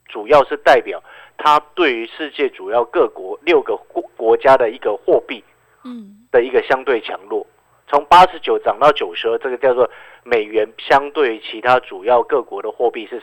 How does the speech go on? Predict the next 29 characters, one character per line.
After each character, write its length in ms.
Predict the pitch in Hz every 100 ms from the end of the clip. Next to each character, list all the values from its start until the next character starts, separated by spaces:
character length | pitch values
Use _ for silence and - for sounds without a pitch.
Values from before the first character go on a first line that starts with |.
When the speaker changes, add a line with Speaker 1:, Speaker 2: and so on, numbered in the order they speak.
| -
Speaker 1:
上 260 | 156 110 -
涨 120 | - -
上 100 | 107 85
来 160 | - -
的。 60 | -
Speaker 2:
是。 420 | - - 247 220 202 _ _ _ -
Speaker 1:
那 80 | 196 -
这 80 | 220
背 160 | 214 208
后 140 | 202
代 160 | 202 180
表 200 | 135 123
什 140 | -
么？ 200 | - 85 _ _ _ _ _
这 80 | - -
背 120 | 247
后 80 | 220
就 120 | 226
代 240 | 220 233
表 180 | 175 107
的 100 | 104
是 140 | 160 139 - - - _
美 260 | 160 170 156
国 280 | - 151 160
的 120 | 175
一 80 | -
个 200 | - 160 - _ _ _ _ _ _ _ _ _ _
内 320 | 208 247 160
需 420 | - - 160 160